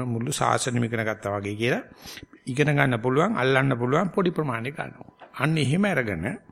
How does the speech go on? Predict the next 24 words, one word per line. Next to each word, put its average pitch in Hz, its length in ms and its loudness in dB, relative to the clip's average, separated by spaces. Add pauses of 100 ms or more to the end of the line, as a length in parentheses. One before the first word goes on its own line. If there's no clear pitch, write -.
(400)
කල්පනා 147 480 2
කරන්න 127 320 4
කියනවා 117 300 0
මේ 160 160 4
සතිය 135 400 -2
කියන 131 180 -2
වචනේ 135 300 0
ඉස්සල්ලා 127 420 2
මට 131 220 -2
කවදද 123 320 0
ඇහුනේ 147 300 2
මගේ 110 280 -2
ජීවිතේ? 107 520 0 (440)
නැත්තම් 120 360 -2
මගේ 123 220 2
හිතට 131 260 -2
වැදුනේ 127 400 4
කවද්ද? 95 380 0 (540)
එහෙම 104 100 -6
නැත්නම් 104 300 -4
වැටහුනේ 131 460 2
කවද්ද 135 320 2
කියලා 120 220 -2
බැලුවොත් 117 380 2